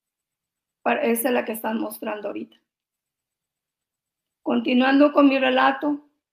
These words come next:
de cuando Samuel, ahí estoy también en, en Chapala con esa muchacha.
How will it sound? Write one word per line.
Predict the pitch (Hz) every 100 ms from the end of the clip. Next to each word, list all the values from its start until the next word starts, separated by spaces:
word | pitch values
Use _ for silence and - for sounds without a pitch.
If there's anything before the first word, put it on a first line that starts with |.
| _ _ _ 330
de | 247 240
cuando | 247 247 247
Samuel, | 247 240 269 285 - _ _
ahí | 262 254 277
estoy | - 285 277
también | 277 254 240 254 262 - -
en, | 240 233 226 220 226 285 - _ _ _ _ _ _ _ _ _ _ _ _ -
en | 240 233
Chapala | 226 - 247 277 330 - _ _ _ _ _ _ _ _ _ _ _ _ _ _
con | - 240 247
esa | 262 262
muchacha. | 262 240 247 240 - 285